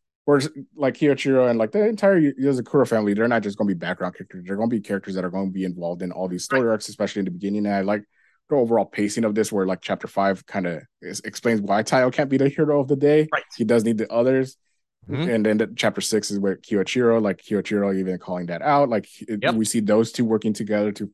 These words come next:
Speaker 1: figure out where they could find her. They kind of fail at that, but they, uh,
Speaker 2: But
Speaker 1: get some
Speaker 2: Kiyoshiro
Speaker 1: clues.
Speaker 2: basically says, "Dude, you,
Speaker 1: Yeah.
Speaker 2: you need to settle down, kid. Let me, you need some more training.
Speaker 1: Yeah.
Speaker 2: So you sit down, Junior, and let, let the boss show you how it's done." <laughs>
Speaker 1: Yeah, and even, like, Taio's reaction to when he actually sees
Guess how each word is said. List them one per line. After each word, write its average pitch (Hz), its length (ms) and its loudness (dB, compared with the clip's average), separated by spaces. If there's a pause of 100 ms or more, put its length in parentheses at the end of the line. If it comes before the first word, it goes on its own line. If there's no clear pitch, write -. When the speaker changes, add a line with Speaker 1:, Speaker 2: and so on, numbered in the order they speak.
Speaker 1:
figure 101 200 -2
out 95 160 0
where 95 160 -4
they 92 100 -6
could 101 140 -14
find 135 200 0
her. 131 160 0 (320)
They 101 100 -2
kind 107 180 -4
of - 100 -6
fail 107 280 4
at 107 160 0
that, 110 260 0
but 92 160 -2
they, 92 140 -2
uh, 90 140 -2
Speaker 2:
But 202 80 -2
Speaker 1:
get - 60 -6
some 262 140 2
Speaker 2:
Kiyoshiro 202 220 2
Speaker 1:
clues. - 20 -4
Speaker 2:
basically 156 320 6
says, - 260 -12 (100)
"Dude, 151 240 0 (200)
you, 143 120 -10 (100)
Speaker 1:
Yeah. - 160 -6 (500)
Speaker 2:
you 214 80 -6
need 254 100 0
to 180 60 2
settle 175 300 4
down, 147 260 2
kid. 127 320 0 (160)
Let 165 160 0
me, 147 180 -10 (120)
you 175 100 -6
need 247 160 -2
some 143 140 -2
more 127 160 -2
training. 101 480 -2 (220)
Speaker 1:
Yeah. 135 160 6
Speaker 2:
So 151 140 6
you 135 100 -4 (320)
sit - 360 -6
down, 202 220 2
Junior, 147 400 2
and 127 100 -2
let, 156 220 0
let 143 160 0
the 135 60 -6
boss 143 240 0
show 147 120 -4
you 123 100 -2
how 113 160 0
it's 104 100 -10
done." 117 260 -2
<laughs> - 160 -2 (420)
Speaker 1:
Yeah, 269 100 6
and 165 100 6
even, 156 240 6
like, 151 220 6
Taio's 143 320 4
reaction 123 340 4
to 117 120 0
when 110 140 2
he 117 180 2
actually 110 220 0
sees 110 420 -2